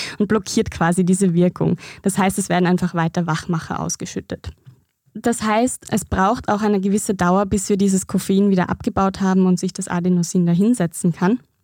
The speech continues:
Die Halbwertszeit von Koffein beträgt laut dem Schlafmediziner Matthew Walker, der auch ein sehr gutes Buch dazu geschrieben hat, falls das, ähm, wen interessiert,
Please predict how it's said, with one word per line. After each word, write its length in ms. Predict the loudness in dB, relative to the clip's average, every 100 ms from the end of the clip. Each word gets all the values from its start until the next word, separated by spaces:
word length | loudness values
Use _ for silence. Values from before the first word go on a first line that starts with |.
| _ _ 0
Die 120 | 2
Halbwertszeit 760 | 2 0 0 -2 -4 -2 -2 -2
von 400 | 0 2 0 -2
Koffein 480 | -4 -4 0 0 2
beträgt 400 | 0 -2 -4 -2
laut 180 | -4 0
dem 100 | -2
Schlafmediziner 800 | 0 -2 2 2 2 0 2 2
Matthew 480 | 4 0 0 0 0
Walker, 480 | 0 -2 0 0
der 260 | 0 -2 -2
auch 80 | 2
ein 120 | 0
sehr 100 | 0
gutes 300 | 0 0 0
Buch 200 | 0 0
dazu 240 | 0 -2
geschrieben 380 | -2 -2 -2 -2
hat, 140 | -4 -4
falls 240 | -6 -4
das, 260 | -8 -10 -6
ähm, 320 | -2 2 2
wen 140 | 2
interessiert, 480 | 2 0 -4 -2 -4